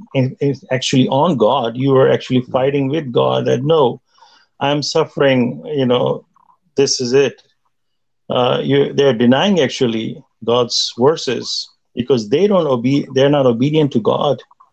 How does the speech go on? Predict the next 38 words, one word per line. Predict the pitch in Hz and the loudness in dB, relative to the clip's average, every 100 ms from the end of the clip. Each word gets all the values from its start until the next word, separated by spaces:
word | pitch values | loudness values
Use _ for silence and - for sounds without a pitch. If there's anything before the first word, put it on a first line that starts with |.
| _ _ _ - | _ _ _ -4
And, | 127 127 131 - - - _ _ _ - | 0 0 0 -4 -8 -16 _ _ _ 0
and | 120 | 4
actually | 123 - 156 139 | 4 2 2 2
they | 117 143 | 4 4
are | 151 147 | 6 4
actually | - - 143 135 139 135 - - _ _ - | 0 -4 -2 2 2 2 -2 -10 _ _ -2
blaspheming | 110 123 156 - 170 165 143 113 127 | 0 0 -2 -2 0 2 2 0 -2
against | 120 117 180 180 110 | 0 4 4 4 2
God. | 123 190 87 - - - _ | 2 2 -2 -8 -16 -20 _
"No, | 143 214 139 - _ | 0 2 2 -2 _
I | 139 120 | -4 -4
ca-, | - | -2
I | 131 | -2
cannot | 127 143 147 127 | 0 2 2 2
be | 131 | 2
happy. | 127 180 143 | 2 0 -2
You're | 117 123 135 | -2 0 2
wrong." | 131 170 160 123 - - - _ _ _ _ | 4 2 -2 -8 -14 -20 -20 _ _ _ _
It's | - 143 127 131 | -12 -8 -6 -8
straight. | - 156 160 | -2 0 2
I | |
mean, | 139 147 139 | 2 4 4
when | 135 143 | 4 4
you, | 151 147 | 4 4
whether | 139 165 | 2 2
you | 160 | -2
say | 131 165 | 0 0
it | 165 | 0
from | 160 147 | 2 0
your | 127 | 2
heart | 139 185 202 | 0 0 -2
or | 151 | -4
just | 135 135 | -4 -4
say | 151 | -2
it | 143 | 0
by | 139 | 0
your | 139 131 | -2 -4
tongue | - 220 156 | -4 -2 -2